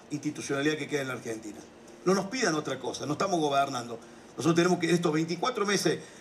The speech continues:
eh, constituirnos como coalición, buscar mecanismos democráticos de funcionamiento, liderazgo que claramente van a aparecer,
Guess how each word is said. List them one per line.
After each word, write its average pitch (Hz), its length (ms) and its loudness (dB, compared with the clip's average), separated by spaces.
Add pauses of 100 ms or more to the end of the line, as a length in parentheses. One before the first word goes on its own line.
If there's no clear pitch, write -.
(140)
eh, - 220 -4
constituirnos 156 600 4
como 147 220 -2
coalición, 180 720 0
buscar 165 280 2
mecanismos 156 520 4
democráticos 156 600 0
de 135 40 0
funcionamiento, 170 880 0
liderazgo 175 560 4
que 151 100 -8
claramente 175 440 4
van 160 140 4
a 156 40 2
aparecer, 180 580 -2